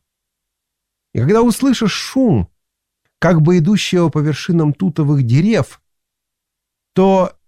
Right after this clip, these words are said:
двинься, ибо тогда пошел Господь пред тобою, чтобы поразить войско филистимское.'» Двадцать пятый стих. «И сделал Давид, как повелел ему Господь,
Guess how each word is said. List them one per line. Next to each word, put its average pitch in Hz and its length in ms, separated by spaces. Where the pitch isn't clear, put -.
двинься, 156 920
ибо 180 320
тогда 151 640
пошел 165 600
Господь 151 640
пред - 260
тобою, 131 640
чтобы 151 340
поразить 139 720
войско 120 540
филистимское.'» - 840
Двадцать 180 360
пятый 190 280
стих. - 360
«И - 80
сделал 214 460
Давид, 202 400
как 185 220
повелел 190 440
ему 190 300
Господь, 170 720